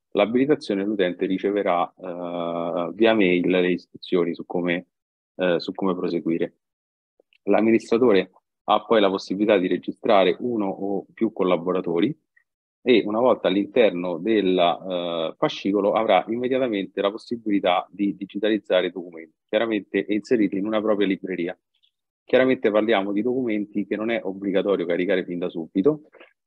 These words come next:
e che si, e si tratta di documenti che sono in esclusivo possesso dell'operatore economico, perché non, e ovviamente non possono essere chiesti all'operatore economico di inserire nel fascicolo, non può essere chiesto di inserire nel fascicolo documenti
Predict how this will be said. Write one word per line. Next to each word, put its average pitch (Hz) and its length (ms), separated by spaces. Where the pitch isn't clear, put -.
e 117 300
che 117 140
si, 107 220
e 104 140
si - 140
tratta 104 300
di 107 100
documenti 120 480
che 101 60
sono 101 280
in 101 80
esclusivo 123 500
possesso 113 440
dell'operatore 95 500
economico, 85 540
perché - 260
non, 104 220
e 101 100
ovviamente 104 520
non 101 160
possono 110 360
essere 101 300
chiesti 87 500
all'operatore 107 560
economico 98 640
di 95 160
inserire 104 460
nel 101 160
fascicolo, 95 640
non 95 120
può 110 140
essere 107 240
chiesto 104 260
di 92 80
inserire 101 320
nel 101 140
fascicolo 92 440
documenti 92 600